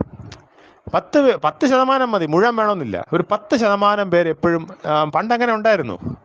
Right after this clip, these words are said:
ഒരു പത്ത് ശതമാനം പേര് നിഷ്പക്ഷരാണ്, അവർ നല്ലതിന് മാത്രമേ ഉള്ളൂ. അതുകൊണ്ടാണ് എപ്പോഴും ഈ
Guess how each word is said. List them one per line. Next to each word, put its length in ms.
ഒരു 200
പത്ത് 260
ശതമാനം 500
പേര് 420
നിഷ്പക്ഷരാണ്, 640
അവർ 160
നല്ലതിന് 480
മാത്രമേ 520
ഉള്ളൂ. 160
അതുകൊണ്ടാണ് 460
എപ്പോഴും 500
ഈ 200